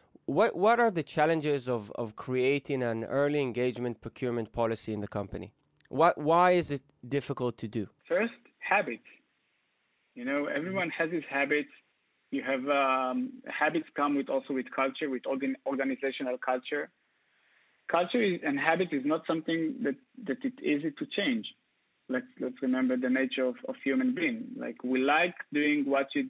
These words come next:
Speaker 2: what we are doing in the same way over and over again. Th-, th-, there should be a shift, a shift in the mindset,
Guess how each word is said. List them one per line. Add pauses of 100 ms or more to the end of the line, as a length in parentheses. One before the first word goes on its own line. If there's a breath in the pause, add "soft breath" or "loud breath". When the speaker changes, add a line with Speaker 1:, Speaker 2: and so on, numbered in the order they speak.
Speaker 2:
what
we
are
doing
in
the (100)
same
way
over
and
over
again.
Th-,
th-, (180)
there
should
be
a (180)
shift, (520)
a (100)
shift
in
the
mindset,